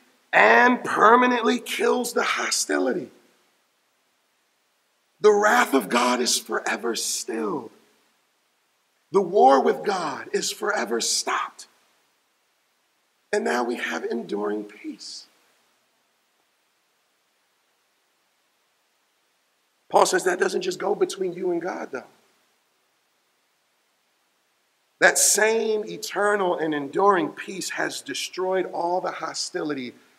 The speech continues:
for all of his people in every direction it could be. It's brought peace between them and God,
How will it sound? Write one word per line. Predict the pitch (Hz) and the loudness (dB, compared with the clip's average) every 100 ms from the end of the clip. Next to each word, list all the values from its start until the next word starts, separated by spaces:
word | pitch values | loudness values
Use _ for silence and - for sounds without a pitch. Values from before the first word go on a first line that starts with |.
| _ _ | _ _
for | - 156 | 0 2
all | - - 180 | 4 4 4
of | 170 | 2
his | 156 - | -4 -8
people | - 180 165 139 | -8 -8 -6 -6
in | 131 131 - | -6 -6 -6
every | 170 151 160 131 | -6 -8 -12 -10
direction | 143 123 110 - - 127 104 92 - | -10 -8 -8 -8 -8 -8 -12 -16 -14
it | 131 | -14
could | - 113 | -14 -14
be. | 101 92 _ _ _ _ _ _ _ _ _ _ _ _ _ _ _ _ _ | -16 -16 _ _ _ _ _ _ _ _ _ _ _ _ _ _ _ _ _
It's | - - | -10 -8
brought | - 120 - | -6 -6 -8
peace | - 180 - | -10 -10 -10
between | 156 - 135 113 | -12 -12 -12 -12
them | 104 156 160 | -8 -6 -6
and | 127 - | -8 -10
God, | 139 156 | -12 -12